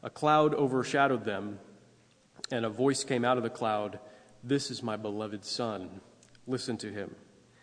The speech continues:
The nations raged, peoples plotted in vain, all the chief priests and the elders of the people took counsel against Jesus to put him to death, but even in their gathering together against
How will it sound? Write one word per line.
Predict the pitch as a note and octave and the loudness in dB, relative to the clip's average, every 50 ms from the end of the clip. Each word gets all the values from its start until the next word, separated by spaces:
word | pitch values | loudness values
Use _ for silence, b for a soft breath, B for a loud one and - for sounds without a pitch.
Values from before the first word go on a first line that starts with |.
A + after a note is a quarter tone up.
| b b b b b - | b b b b b -8
The | A2 | -4
nations | A2 A2 A2+ A2 - A2 G2 F#2+ G2+ | -2 -2 -2 -2 -2 -6 -6 -6 -2
raged, | A2+ B2 C3 D3 D#3 D#3+ D#3+ D3 - - - - - B B B B B B B B _ | 0 4 6 6 6 6 4 2 -2 -8 -8 -10 -12 B B B B B B B B _
peoples | - - - A2 G#2 - | -8 -6 -6 -6 -8 -8
plotted | - - C3+ B2 A#2 A#2 A2 | 0 4 4 4 4 4 0
in | A2 G#2 G2+ | -2 -4 -2
vain, | G#2 B2+ C#3 D3 D3+ D3+ D3+ C#3+ D3 D3 - - - - | 0 2 4 6 6 6 4 4 2 -2 -6 -10 -6 -4
all | A#2 A#2 A2+ | -4 -2 -2
the | G#2+ | -4
chief | - - - C#3 B2+ - - | -6 -4 -2 -2 -4 -4 -4
priests | - D3+ C#3 C3+ - - - - | -2 0 0 0 -2 -4 -4 -2
and | B2+ A2+ | -2 -2
the | A2 A2+ | 0 0
elders | A#2 C3 C3+ C#3 B2+ A#2+ | 0 2 2 0 0 -2
of | A#2 G2 | -6 -8
the | - | -8
people | - C#3 D3 C#3+ D3+ D3+ D3 C#3+ D3 B B B B B B - | -4 -4 -2 2 2 2 2 2 0 B B B B B B -4
took | - C#3 B2+ - - | -2 -2 -2 -2 -2
counsel | - - D3 D3 - - D3 C#3 A#2+ | 2 4 4 4 4 4 4 4 4
against | - - C3+ C#3+ D3 C#3+ - - B2+ | 4 6 6 6 6 4 0 -4 -2
Jesus | A#2 C3 C#3+ D3+ C3+ E3 E3 D#3 - - | 2 4 4 4 4 2 0 0 -4 -6
to | - A#2 | -6 -6
put | - - D3+ C#3+ | -2 0 0 0
him | C#3+ C#3+ C#3 | 2 0 0
to | B2 A#2+ | 0 0
death, | G#2+ A2+ C3 C#3 D#3 D#3 - - | 2 4 6 6 6 6 4 -2
but | - - - - | -8 -8 -6 -2
even | E3+ F3 F3 F#3 F3 | 0 4 6 8 8
in | D#3+ E3+ D#3 | 8 8 6
their | C#3 B2 | 6 4
gathering | A2+ B2 - D3 D3+ D3+ E3+ D#3 E3 E3+ D#3+ D#3 D3 | 4 2 4 6 6 6 6 6 6 6 6 6 4
together | - C#3 A#2+ A#2+ D3 D3+ D3 D3+ D3 | 2 0 2 4 4 4 6 4 4
against | C3+ A2 G#2 - - C#3 C#3 C#3 - - - - | 2 0 -4 -2 0 2 2 2 0 -2 -6 -10